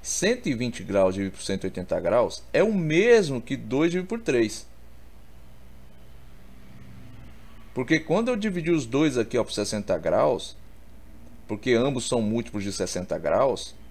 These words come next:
eu obtive um valor que é proporcionalmente igual. Se eu dividir aqui, ó, cento e vinte por cento e oitenta,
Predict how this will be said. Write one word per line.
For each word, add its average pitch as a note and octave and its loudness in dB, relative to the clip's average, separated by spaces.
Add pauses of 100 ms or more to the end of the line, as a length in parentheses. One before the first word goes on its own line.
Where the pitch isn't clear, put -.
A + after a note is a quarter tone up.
(460)
eu B2+ 2
obtive E3 2
um F#3+ 0
valor C3+ 4
que - 2
é D#3 4
proporcionalmente E3+ 2
igual. A#2 4 (280)
Se - 2
eu B3+ 6
dividir A3 2
aqui, D#3 2
ó, G2+ 4
cento F#3+ -2
e F3+ 2
vinte A#2+ -2 (400)
por B2 2
cento A#2+ 0
e - 4
oitenta, D#3+ 0